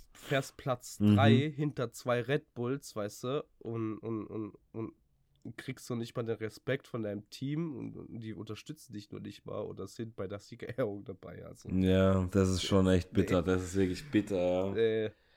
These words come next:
Speaker 1: nee,
Speaker 2: Das hab ich
Speaker 1: nee,
Speaker 2: auch ehrlich
Speaker 1: nee,
Speaker 2: gesagt nicht
Speaker 1: nee.
Speaker 2: verstanden, ja.
Speaker 1: Also, das
Speaker 2: Nee,
Speaker 1: tut mir
Speaker 2: aber
Speaker 1: auch echt leid für den Sainz, ja. Also, der hat das echt nicht verdient.
Speaker 2: Nee, auf jeden Fall. Vor allem auch nicht nach der Leistung. Der ist ja ein saustarkes Rennen gefahren. Also, es war bockstark.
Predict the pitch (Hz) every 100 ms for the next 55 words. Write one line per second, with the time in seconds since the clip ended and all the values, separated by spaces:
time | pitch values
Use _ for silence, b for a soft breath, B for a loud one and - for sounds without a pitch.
0 | - 117 117 110 98 110 101 101 104 104
1 | 98 104 101 107 104 107 104 104 107 -
2 | 101 95 92 92 92 98 101 _ _ _
3 | _ _ _ _ _ _ _ _ _ _
4 | _ _ _ _ _ _ 95 95 - 98
5 | 95 98 104 113 113 101 98 90 - 110
6 | 104 - 107 104 104 101 101 110 110 120
7 | 117 120 - 117 117 113 117 - 110 -
8 | 104 - 101 - 101 104 98 _ - 107
9 | 98 92 87 95 107 117 90 113 101 101
10 | 101 95 95 90 95 87 101 139 107 92
11 | 87 90 95 90 - 98 98 90 92 90
12 | 90 127 131 107 92 85 - 95 95 95
13 | 85 95 92 - 101 110